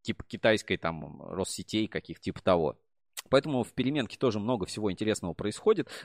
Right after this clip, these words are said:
За этим, а, интересно можно следить. А, публикуют, а, публикуются новости, э, живут наши группы. А, вот. И производители оборудования, уже ещё раз повторю, да, активно, а, ведут свои сообщества.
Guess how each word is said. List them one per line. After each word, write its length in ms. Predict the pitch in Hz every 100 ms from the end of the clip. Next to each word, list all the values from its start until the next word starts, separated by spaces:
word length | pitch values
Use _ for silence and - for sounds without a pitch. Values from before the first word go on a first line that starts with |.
| -
За 160 | 98
этим, 360 | 113 101 92 76
а, 300 | 90 87 87
интересно 480 | 95 107 123 117 98
можно 340 | 98 95 90 85
следить. 460 | - 107 156 185
А, 160 | 101 90
публикуют, 680 | 95 92 107 - 165 151 -
а, 300 | 104 92 87
публикуются 580 | - 104 117 113 98 101
новости, 460 | 127 175 156 - 127
э, 380 | 107 95 90
живут 360 | 85 98 113 110
наши 220 | 95 -
группы. 400 | 113 165 202 120 - - - -
А, 140 | 95
вот. 240 | 98 92 -
И 160 | 147 151
производители 560 | 117 104 120 120 98
оборудования, 640 | 92 101 147 160 139 117 104
уже 320 | 98 98 98
ещё 220 | 95 107
раз 120 | 92
повторю, 380 | - 87 98 95
да, 260 | 85 110 87
активно, 500 | - - 127 101 85 -
а, 100 | 85
ведут 300 | 82 95 117
свои 220 | - 92
сообщества. 560 | 98 98 101 - - -